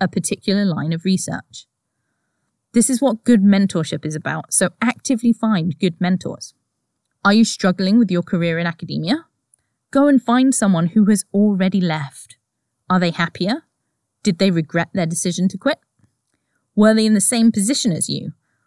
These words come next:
What do they think your options are, and what do they think the outcomes would be for you if you choose to stay or if you choose to quit? Find someone,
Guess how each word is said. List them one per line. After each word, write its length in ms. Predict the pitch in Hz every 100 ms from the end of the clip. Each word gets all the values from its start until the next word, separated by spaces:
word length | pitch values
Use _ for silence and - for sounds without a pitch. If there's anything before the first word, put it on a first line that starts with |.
| _ _
What 200 | 196 214
do 120 | 208
they 240 | 175 254 339
think 320 | - 180 -
your 120 | 170
options 440 | 165 - - 156 160
are, 200 | 151 170
and 160 | 190
what 160 | 208 208
do 80 | 185
they 240 | 208 233
think 240 | - 233
the 140 | 185 -
outcomes 480 | 208 254 - 180 160
would 160 | 165 147 -
be 140 | 165
for 140 | 160 165
you 220 | 147 147 -
if 140 | 165
you 160 | 180 170
choose 320 | - 190 -
to 80 | 156
stay 480 | - 233 160 247 - _ _
or 200 | 208 196
if 160 | 208 -
you 100 | 190
choose 240 | - 185
to 80 | -
quit? 240 | - - - _ _ _ _
Find 280 | 240 254 269
someone, 460 | - 156 170 247